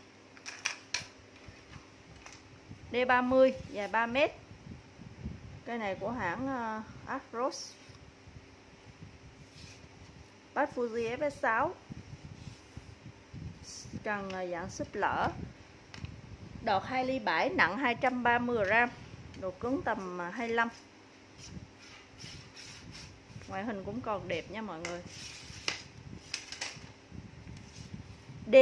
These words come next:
ba mươi giá ba trăm. D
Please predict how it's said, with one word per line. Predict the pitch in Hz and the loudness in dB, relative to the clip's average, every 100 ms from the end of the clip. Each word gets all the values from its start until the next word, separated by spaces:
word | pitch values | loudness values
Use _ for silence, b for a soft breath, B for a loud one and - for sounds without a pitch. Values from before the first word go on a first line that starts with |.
| 262 | 12
ba | 262 254 | 12 8
mươi | 254 254 247 | 6 2 2
giá | 254 | 0
ba | 277 247 | 2 2
trăm. | 233 254 240 - - - - - - - - - - - - - - - - - - - - - - - - - - - - - - - - - - - | 2 -2 -4 -6 -16 -20 -20 -18 -18 -16 -16 -16 -18 -18 -12 -12 -12 -20 -14 -10 -8 -10 -10 -4 -4 -4 -12 -12 -10 -10 -12 -10 -10 -10 -16 -18 -18 -20
D | - | -4